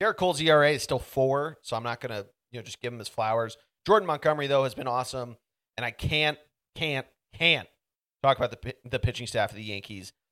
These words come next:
and not talk about Nestor Cortez. Twenty-five strikeouts in fifteen innings. That is absolutely insane.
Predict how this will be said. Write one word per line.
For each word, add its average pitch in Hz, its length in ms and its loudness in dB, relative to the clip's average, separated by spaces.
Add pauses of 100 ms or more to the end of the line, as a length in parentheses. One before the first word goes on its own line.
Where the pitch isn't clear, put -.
(200)
and 123 120 -6
not 123 220 -2
talk 113 200 2
about 110 160 0
Nestor 107 260 -10
Cortez. 117 640 -2 (1300)
Twenty-five 160 440 4
strikeouts 117 480 -2
in 98 60 -14
fifteen 120 520 -8
innings. 101 400 -10 (100)
That 117 180 -2
is 95 200 -14 (600)
absolutely 113 1000 -2 (800)
insane. 127 800 -2